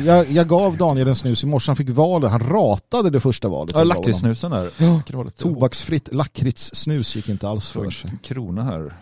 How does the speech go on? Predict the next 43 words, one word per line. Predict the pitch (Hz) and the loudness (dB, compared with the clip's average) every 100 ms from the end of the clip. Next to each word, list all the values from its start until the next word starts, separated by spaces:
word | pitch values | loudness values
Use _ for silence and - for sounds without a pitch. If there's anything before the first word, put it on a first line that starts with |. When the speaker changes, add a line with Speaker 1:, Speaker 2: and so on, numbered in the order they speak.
| _ 104 | _ -14
Speaker 2:
Med | 117 | -12
äkta | 139 - 226 | -12 -8 -4
svensk | - 98 | -4 -6
snus. | 95 - - - 143 - _ | -12 -16 -16 -14 -14 -16 _
Speaker 1:
Precis, | 101 156 180 - | -2 -2 -2 -4
äkta | 123 - | -4 -2
svensk | - 147 143 123 - | 2 2 2 -2 -8
snus. | 160 90 - - | -8 -8 -10 -10
Med | 107 | -8
äkta | 113 - 120 | -6 -6 -4
svensk | - 120 113 - | -2 0 0 -2
tobak. | 131 123 - - - - - _ - - | -4 -4 -14 -16 -18 -20 -20 _ -14 2
Speaker 2:
Ja, | 240 240 | 4 6
okej. | 220 - - _ | 4 2 -4 _
Men | 196 214 | 2 2
då | 240 247 240 233 226 220 | 4 4 6 6 6 6
hade | 208 190 | 4 2
vi | 156 | 2
här | 151 139 117 | 4 4 4
precis, | 135 123 117 | 0 0 0
du | 127 | -2
importerade | 120 123 113 | 0 0 0
någon | 110 | 0
halv | 117 107 | 0 0
mongo, | 101 95 90 92 98 | 0 -2 -4 -4 -4
eh, | 87 92 92 | -4 -4 -4
där, | 90 82 | -6 -4
ja. | 104 156 | -2 -2
Och | 110 | -2
Speaker 1:
Mm. | 110 117 | 0 0
Speaker 2:
så, | 104 95 | -2 -4
bra. | 95 - | -8 -10
Mm. | 123 214 262 _ _ - | -4 -4 -4 _ _ -16
Speaker 1:
Härligt, | 80 78 87 | -12 -10 -10
härligt. | - 92 92 - - - - - - | -8 -6 -6 -10 -20 -20 -20 -12 -6
Man | 139 | -2
kan | 185 | 2
göra | 202 196 | 4 4
annat | 175 233 | 2 0
också, | 220 - 151 | -2 -2 -4
va? | 92 | -2
Man | 107 127 135 | -2 -2 -4
kan | - - 143 | -6 -2 0